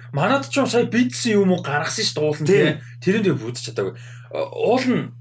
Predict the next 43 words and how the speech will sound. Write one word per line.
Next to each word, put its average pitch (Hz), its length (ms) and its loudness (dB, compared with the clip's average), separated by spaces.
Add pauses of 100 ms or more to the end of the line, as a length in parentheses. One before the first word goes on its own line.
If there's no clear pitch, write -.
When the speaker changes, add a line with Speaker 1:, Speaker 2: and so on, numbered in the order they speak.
(140)
Speaker 1:
Beats 220 320 -2
юм 196 320 4
уу - 80 0
гаргаад, 170 320 2
тэгээд 175 160 0
тэр 165 80 -2
нөгөө 165 240 2
нэг 156 80 0
B 175 160 0
T 175 240 2
S 156 160 -2
мэс 143 160 0
Speaker 2:
Мгм. 131 160 2
Speaker 1:
үзлэгээд 160 400 0
идэв 135 160 -4
чи 131 160 -4
уул 160 160 0
нь 147 160 2
энэ 151 80 0
миний 123 240 0
гаргуул, 104 240 -2
тий. - 240 0
Speaker 2:
Гаргачвал, - 320 -6
тий. 110 320 -8 (560)
Speaker 1:
Йоо, 104 560 2 (320)
энийг 202 240 2
бол 135 80 4
алдахгүй 131 400 -2
үзсэн. 120 160 -10
Тэр 185 160 0
Beats-ийг 294 320 0
уул 196 240 2
нь 175 80 0
үзье 196 160 -2
гэж 156 80 -2
бодчихсон. 127 320 -2
Тэгээд 110 200 -2 (640)
чадаагүй 120 320 -6
л, - 160 -16
тий. 127 140 2 (340)
Speaker 2:
Rooftop 180 480 0
concert - 320 -12
үлээ. - 240 -16